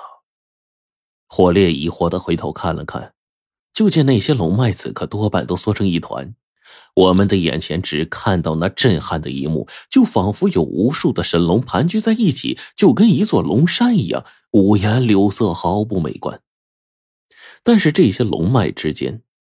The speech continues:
却透露着一种惊恐的模样都。就在我跟火烈都疑惑不解的时候，不知怎么了，这龙脉呀，它浑身一抖，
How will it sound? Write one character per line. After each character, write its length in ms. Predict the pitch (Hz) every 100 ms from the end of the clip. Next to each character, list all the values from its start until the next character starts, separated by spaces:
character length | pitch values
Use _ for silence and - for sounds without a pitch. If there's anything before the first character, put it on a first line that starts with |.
| _ _ _ _
却 240 | - 78 65
透 320 | - 82 73
露 160 | 78
着 140 | 73 82
一 160 | 78
种 260 | - - - _ _
惊 320 | - 139 131 127
恐 260 | - -
的 80 | -
模 220 | 67 52
样 160 | 71 92
都。 280 | - - _ _ _ _ _ _ _ _ - - _ -
就 160 | 135
在 360 | 123 113 101 92 _
我 120 | - 92
跟 160 | 113
火 160 | - 82
烈 160 | 90
都 160 | 95 92
疑 100 | 87
惑 220 | 101 87
不 100 | -
解 180 | 95 -
的 120 | 71
时 160 | 90 -
候， 220 | - - - -
不 140 | 226
知 120 | 262
怎 220 | 254 101 -
么 80 |
了， 160 | 90 110 - -
这 120 | 233
龙 280 | 123 127 220
脉 220 | 262 139
呀， 160 | - - _
它 80 | -
浑 360 | 175 - 233 240
身 200 | 254 294
一 140 | 349
抖， 460 | - - - 143